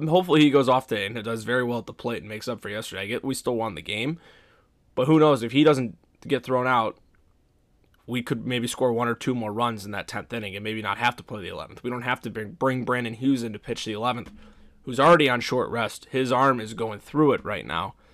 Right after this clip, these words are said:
Maybe we save Hughes. He gets a day, he gets to rest, and then he gets to come and throw today.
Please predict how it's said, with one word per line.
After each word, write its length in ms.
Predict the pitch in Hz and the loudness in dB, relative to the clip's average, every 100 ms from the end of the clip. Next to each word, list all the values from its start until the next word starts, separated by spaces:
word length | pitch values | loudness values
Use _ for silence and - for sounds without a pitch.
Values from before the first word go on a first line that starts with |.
| _ _ | _ _
Maybe 200 | 113 127 | -4 -2
we 140 | 123 120 | -2 -2
save 320 | 135 135 131 | 2 2 2
Hughes. 440 | 110 98 101 - _ | -4 -6 -10 -16 _
He 160 | 117 | -6
gets 160 | 117 - | -6 -6
a 40 | |
day, 240 | 110 117 123 | -4 -2 -2
he 120 | 127 | 0
gets 180 | 135 - | -2 -2
to 100 | 107 | -2
rest, 460 | 120 113 101 - - | 2 2 0 -8 -12
and 120 | 107 | -12
then 80 | 104 | -12
he 120 | 113 | -10
gets 180 | 113 - | -10 -10
to 100 | - | -8
come 180 | 117 | -8
and 80 | 107 | -8
throw 180 | 110 101 | -8 -6
today. 360 | 98 131 92 | 0 0 0